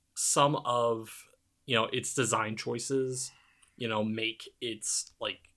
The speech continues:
competitive life potentially very, very short. Um, but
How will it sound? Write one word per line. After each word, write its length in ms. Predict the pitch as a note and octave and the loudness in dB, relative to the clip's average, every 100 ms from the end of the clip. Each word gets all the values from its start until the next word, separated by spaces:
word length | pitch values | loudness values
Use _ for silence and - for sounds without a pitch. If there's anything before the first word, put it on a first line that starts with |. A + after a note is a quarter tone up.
| - | -8
competitive 640 | D3+ C3+ A2 G#2 A2+ A2+ | -6 -2 -2 0 2 0
life 300 | B2 A2+ A#2+ - | 0 -2 -2 -10
potentially 580 | - - A2+ G#2 B2 A2 | -12 -2 0 0 -2 -4
very, 300 | G2+ G2 G2+ | -6 -8 -8
very 260 | G2+ G2 G2+ | -8 -8 -6
short. 540 | - - A2+ E3+ - - _ - _ _ _ _ - | -4 0 0 0 -4 -12 _ -20 _ _ _ _ 0
Um, 520 | G#2+ G2 F#2+ F#2+ G#2+ _ _ _ _ _ _ _ - | 4 4 2 -6 -14 _ _ _ _ _ _ _ 2
but 360 | C3 A#2 A2 | 6 6 4